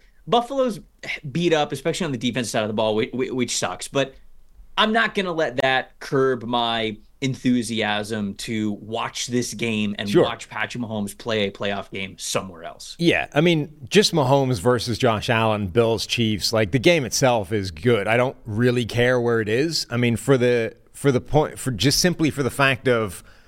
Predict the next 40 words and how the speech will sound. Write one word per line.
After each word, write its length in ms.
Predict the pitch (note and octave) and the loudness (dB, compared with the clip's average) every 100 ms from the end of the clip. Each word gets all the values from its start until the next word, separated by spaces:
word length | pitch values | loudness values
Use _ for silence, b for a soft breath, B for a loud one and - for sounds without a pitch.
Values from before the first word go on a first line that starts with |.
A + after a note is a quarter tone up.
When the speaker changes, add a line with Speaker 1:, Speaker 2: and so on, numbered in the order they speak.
| b b | b b
Speaker 2:
you 140 | - A2+ | -2 0
know, 120 | G#2 | 2
maybe 360 | A2 B2+ B2+ B2 | 4 4 4 2
making 340 | A#2+ A#2 A#2 | 2 0 0
a 40 | G#2+ | 2
different 400 | G2+ A#2+ A#2 G#2+ | 4 2 2 2
outcome, 500 | A#2+ C#3 C3+ F#2+ F#2 F2 | 2 2 0 -2 -4 2
i 180 | A2+ | 4
e 160 | A2 G#2+ | 4 2
the 80 | F#2 | 0
Bills 360 | C3 C3+ A2 G#2+ | 2 4 2 -4
winning 260 | G2 F#2 | -4 -2
this 160 | G2 - | -2 0
time 240 | A#2 G#2 | 2 2
instead 320 | F2+ - A#2 | 0 2 2
of 120 | G#2 F2+ | 2 -2
the 220 | F#2 E2 | -2 -2
Chiefs, 400 | - E3 G#2 - | 4 4 4 -2
just 160 | B2+ - | -2 0
for 160 | A2+ | 2
a 40 | G#2 | 2
neutral's 600 | G#2+ A2+ B2 G#2+ G2+ F2 | 2 0 2 2 0 -4
point 320 | - B2+ A2 | -2 0 2
of 80 | F#2+ | 0
view, 380 | G#2 A2 G2+ G#2 | 2 2 0 -2
it's 160 | A2+ A#2 | -4 0
more 180 | A#2+ | 2
interesting 460 | A2 A#2+ A#2 G2 G#2+ | 2 4 4 2 0
that 220 | G2 D#2+ | 0 0
way. 300 | G2 F#2 F#2 - B B B | 0 -2 -2 -8 B B B
I'm 160 | A#2+ A#2+ | 2 4
glad 280 | B2 A#2 | 6 6
it's 120 | A2 A#2+ | 4 0
in 160 | G#2+ | 0
Buffalo. 540 | F#2 C#3+ - A2+ F#2 E2+ B B B | 4 2 2 0 0 -4 B B B
But 120 | D3 | 6
in 80 | C#3+ | 6
terms 280 | F#3 A#3 F#3 | 4 4 2
of, 100 | C3+ | 4
like, 280 | C3+ G#2+ | 2 2